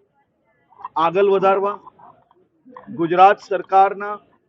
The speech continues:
અને ગુજરાતના મુખ્યમંત્રી શ્રી ભૂપેન્દ્રભાઈ પટેલના માર્ગદર્શનમાં જે ઇન્ડસ્ટ્રીઝ પોલિસીઝ, જે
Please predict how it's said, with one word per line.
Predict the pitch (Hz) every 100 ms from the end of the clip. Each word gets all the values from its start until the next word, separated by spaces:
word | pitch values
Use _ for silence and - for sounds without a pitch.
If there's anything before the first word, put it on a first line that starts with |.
| _ _ _
અને | 165
ગુજરાતના | 156 156 165 190 - 208
મુખ્યમંત્રી | 175 156 - 190 196 196 202
શ્રી | 185 185
ભૂપેન્દ્રભાઈ | 143 151 170 180 180 190
પટેલના | 190 156 180 185 185 190 190 - _ -
માર્ગદર્શનમાં | 139 147 151 151 160 180 190 190 143 104 _ _ _ _ _ _ _ _ _ _ _ _
જે | 127 175 185 -
ઇન્ડસ્ટ્રીઝ | 165 170 185 185 - 214 220 190 165
પોલિસીઝ, | - 147 165 165 208 220 196 - _ _ _ _ _ _ _ _ _ _ _
જે | 131 185 190 190 185